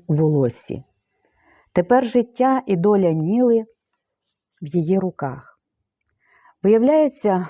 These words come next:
в родині головної героїні твору свої порахунки зі статуеткою,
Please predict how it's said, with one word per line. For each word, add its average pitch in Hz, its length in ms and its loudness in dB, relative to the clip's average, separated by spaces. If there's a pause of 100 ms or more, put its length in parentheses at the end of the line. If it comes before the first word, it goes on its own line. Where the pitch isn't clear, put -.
(120)
в 185 60 -6
родині 214 640 4 (480)
головної 226 580 2
героїні 185 720 0 (520)
твору 214 480 -2 (320)
свої 214 480 -4
порахунки 160 680 -4
зі 156 140 -10
статуеткою, 151 960 -6